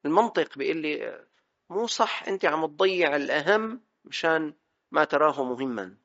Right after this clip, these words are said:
إن لله عبادا نظروا إلى باطن الدنيا لما نظر الخلق إلى ظاهره. نصيحة يا شباب، هكذا يقول الأولياء. وحقائق الدنيا تجدونها في القرآن الكريم،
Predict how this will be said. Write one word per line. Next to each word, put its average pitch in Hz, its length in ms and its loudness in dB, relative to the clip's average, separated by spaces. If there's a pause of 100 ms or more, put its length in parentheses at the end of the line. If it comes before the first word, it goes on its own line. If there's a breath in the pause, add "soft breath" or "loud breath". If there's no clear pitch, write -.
(1300 loud breath)
إن 165 480 0
لله 131 340 0
عبادا 131 560 0
نظروا 120 420 -2
إلى 107 180 -2
باطن 117 340 -4
الدنيا 101 440 -6
لما 151 400 2
نظر 135 320 -2
الخلق 147 480 -6
إلى 117 240 -4
ظاهره. 95 480 -6 (560 loud breath)
نصيحة 170 340 0
يا 160 60 4
شباب، 151 280 0
هكذا 165 380 4
يقول 151 300 -4
الأولياء. 117 540 -2 (800 loud breath)
وحقائق 160 720 4
الدنيا 147 380 0
تجدونها 123 640 -2
في - 100 -14
القرآن 110 440 -4
الكريم، 92 380 -10